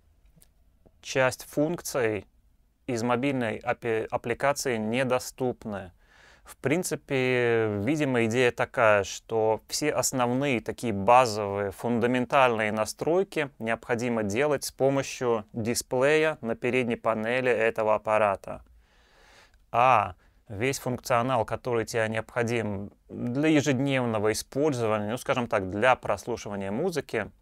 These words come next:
это уже либо пультик, который идет в комплекте, либо мобильная аппликация. Кстати, пульт выглядит довольно празднично, и он сделан в таком же стиле, как и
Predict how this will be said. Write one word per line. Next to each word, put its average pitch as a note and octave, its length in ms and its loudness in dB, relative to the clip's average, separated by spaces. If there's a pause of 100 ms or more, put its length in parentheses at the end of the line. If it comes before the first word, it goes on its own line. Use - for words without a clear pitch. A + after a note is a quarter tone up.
это D3 280 0
уже A2+ 260 2
либо A2 540 0 (500)
пультик, F3+ 640 -2
который A#2+ 500 2
идет A2+ 300 0
в - 100 -20
комплекте, A2 800 0 (400)
либо C#3 400 2
мобильная A#2+ 420 0
аппликация. G#2 840 -4 (600)
Кстати, - 400 -6
пульт - 400 -4
выглядит A#2+ 480 2
довольно A#2 380 4
празднично, A#2 680 2
и D#3 60 -2
он B2 180 0
сделан A2+ 440 0
в G#2+ 60 -10
таком A#2+ 380 -4
же A2 100 -2
стиле, C3+ 500 -2
как - 360 -2
и G2+ 720 2